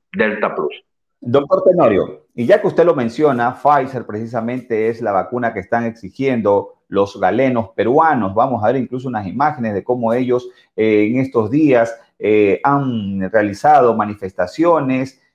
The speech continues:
Speaker 2: eh, algo airadas, hay que decirlo. Ellos en realidad están muy preocupados ante esa cantidad de médicos fallecidos, doctor Tenorio,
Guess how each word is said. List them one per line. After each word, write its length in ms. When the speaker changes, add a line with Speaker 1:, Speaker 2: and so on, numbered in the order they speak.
Speaker 2:
eh, 260
algo 300
airadas, 640
hay 140
que 100
decirlo. 560
Ellos 340
en 220
realidad 500
están 460
muy 260
preocupados 880
ante 280
esa 260
cantidad 720
de 500
médicos 580
fallecidos, 880
doctor 420
Tenorio, 600